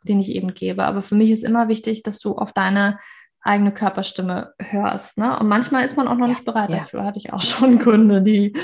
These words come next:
Speaker 1: ein halbes Jahr
Speaker 2: Ja,
Speaker 1: später
Speaker 2: klar.
Speaker 1: kamen, „Oh Julia, du hast das und das gesagt, aber ich wollte irgendwie noch gar nicht richtig hinhören, das noch
Speaker 2: Ja.
Speaker 1: gar nicht richtig wahrnehmen, dass das wirklich ein Problem ist“, weil die, die, die anderen Stimmen noch so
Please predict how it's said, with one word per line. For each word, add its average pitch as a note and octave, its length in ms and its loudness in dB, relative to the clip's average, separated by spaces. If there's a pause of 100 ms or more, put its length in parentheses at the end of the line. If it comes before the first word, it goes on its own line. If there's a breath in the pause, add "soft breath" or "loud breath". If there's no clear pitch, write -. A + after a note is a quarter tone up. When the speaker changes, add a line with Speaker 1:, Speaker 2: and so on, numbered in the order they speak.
(180)
Speaker 1:
ein G3 60 -4
halbes G#3 300 2
Jahr G3 100 0
Speaker 2:
Ja, F4+ 60 2
Speaker 1:
später G#3 240 2
Speaker 2:
klar. D4+ 140 0
Speaker 1:
kamen, G3 200 -2
„Oh - 80 -4
Julia, G#3+ 320 0
du G#3 120 -4
hast G3+ 180 -4
das G#3 140 -8
und G#3+ 60 -2
das G3+ 160 -6
gesagt, G3 320 -4
aber G3+ 140 -4
ich - 140 -10
wollte G#3 240 0
irgendwie G#3+ 180 2
noch G3 140 -2
gar G3 160 -4
nicht G3+ 120 -2
richtig G3 280 -8
hinhören, G3+ 440 2
das F#3 140 -6
noch G3 140 -6
Speaker 2:
Ja. - 60 -4
Speaker 1:
gar G3 100 -2
nicht G3 140 -4
richtig F#3+ 340 -8 (380 loud breath)
wahrnehmen, G3 380 4
dass F#3+ 160 -2
das - 220 -8
wirklich F#3+ 220 -4
ein G3 80 2
Problem F#3+ 420 -2
ist“, G3 240 -4
weil F#3 140 -2
die, - 240 -4
die, G#3 120 -2 (280)
die G#3+ 80 2
anderen A#3 320 4
Stimmen G3 580 0
noch G3+ 200 0
so A3+ 540 2